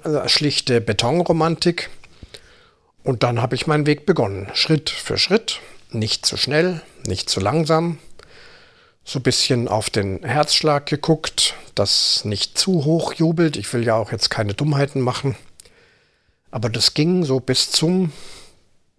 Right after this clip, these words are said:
zehnten, elften Stock ging das problemlos, würde ich mal sagen. Und dann so ab dem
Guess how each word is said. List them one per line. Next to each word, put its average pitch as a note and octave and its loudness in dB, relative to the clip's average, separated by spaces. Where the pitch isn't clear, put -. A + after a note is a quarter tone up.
zehnten, F#3 0
elften D3+ -2
Stock - -2
ging C3 0
das - -2
problemlos, C#3+ -2
würde F3 2
ich E3 0
mal E3+ 2
sagen. E3 0
Und B2 -2
dann C3+ 2
so C3+ 2
ab - -4
dem A2 -4